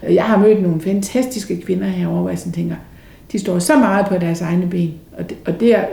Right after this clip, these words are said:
det er sådan noget, jeg tænker, det, det gør man kun, fordi der har man lært igennem historien, at det er faktisk okay. At det kan jeg,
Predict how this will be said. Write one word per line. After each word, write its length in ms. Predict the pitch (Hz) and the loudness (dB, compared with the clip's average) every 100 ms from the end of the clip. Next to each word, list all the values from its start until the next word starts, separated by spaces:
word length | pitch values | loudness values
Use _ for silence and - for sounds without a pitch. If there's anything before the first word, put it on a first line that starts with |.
| - - | -10 0
det 80 | 220 | 0
er 40 | |
sådan 140 | 202 180 | 2 2
noget, 120 | 175 | 2
jeg 60 | 175 | 0
tænker, 180 | 175 170 - - - - | -4 -6 -12 -20 -20 -10
det, 120 | - - - | -8 -6 -6
det 100 | 214 | 0
gør 180 | 202 | 2
man 100 | 220 | 2
kun, 180 | 190 190 | 2 -2
fordi 200 | 196 185 | -2 -4
der 140 | 180 208 | -4 -4
har 160 | 202 | -2
man 180 | 180 170 | 0 0
lært 320 | 175 202 156 - | 0 -2 -4 -6
igennem 300 | - 185 190 175 | -10 -4 -4 -4
historien, 420 | - 185 180 180 | -8 -8 -6 -6
at 120 | - | -6
det 100 | 196 | -8
er 20 | 180 | -8
faktisk 420 | 160 170 202 - | -12 -12 -12 -12
okay. 260 | 175 175 175 - - - - - - - - - | -12 -12 -14 -16 -20 -20 -20 -20 -20 -20 -20 -12
At 140 | - | -6
det 100 | 196 | -6
kan 180 | 196 190 | -2 0
jeg, 140 | 208 | 2